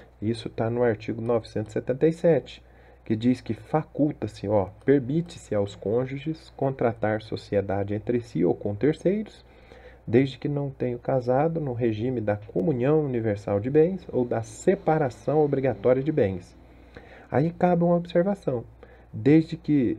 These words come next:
substancie pedido motivado de ambos os cônjuges, é possível a alteração do regime de bens. Então, no Brasil, é possível a alteração do regime de bens.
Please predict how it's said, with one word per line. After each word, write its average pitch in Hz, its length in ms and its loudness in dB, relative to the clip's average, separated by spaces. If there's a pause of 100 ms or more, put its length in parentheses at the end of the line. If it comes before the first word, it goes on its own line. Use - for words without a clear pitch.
substancie 135 1080 -4
pedido 135 440 -2
motivado 165 680 2
de 117 160 0
ambos 117 320 2
os 156 160 -10
cônjuges, 185 480 2 (360)
é 160 280 8
possível 156 800 -2
a - 20 0
alteração 143 760 0
do 135 80 -4
regime 123 380 -4
de 165 80 -4
bens. 98 340 -2
Então, 139 240 0
no 156 80 2
Brasil, 107 480 0
é 127 80 6
possível 185 500 -4
a 110 40 2
alteração 98 560 0
do 98 80 -4
regime 98 320 -4
de 101 80 -2
bens. 95 360 -2